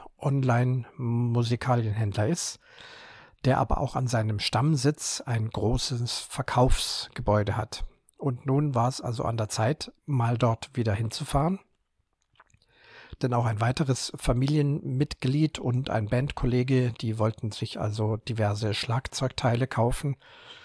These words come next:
Und zwar auch vor Ort ausprobieren und dann mit dem Auto mitnehmen. Also gab es eine Autofahrt dorthin. Das liegt so auf knapp halbem Weg nach Berlin.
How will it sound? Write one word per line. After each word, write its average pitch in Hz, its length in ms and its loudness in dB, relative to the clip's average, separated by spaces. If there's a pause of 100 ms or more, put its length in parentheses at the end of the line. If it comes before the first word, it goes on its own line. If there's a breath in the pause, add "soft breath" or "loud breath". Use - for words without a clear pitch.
(500 loud breath)
Und 123 140 0
zwar - 320 2
auch 117 320 2
vor - 300 4
Ort 135 260 0
ausprobieren 123 880 2
und - 280 -6
dann 107 120 0
mit 127 160 2
dem 135 100 0
Auto 117 300 2
mitnehmen. 135 560 2 (160)
Also 127 500 2 (600)
gab 107 200 4
es 110 140 4
eine 113 300 -4
Autofahrt 147 640 0
dorthin. 135 480 0
Das - 220 -4
liegt - 180 -4
so - 160 -4
auf - 360 -6 (400 soft breath)
knapp - 360 4
halbem 147 280 2
Weg 135 240 2
nach 113 160 0
Berlin. 127 380 0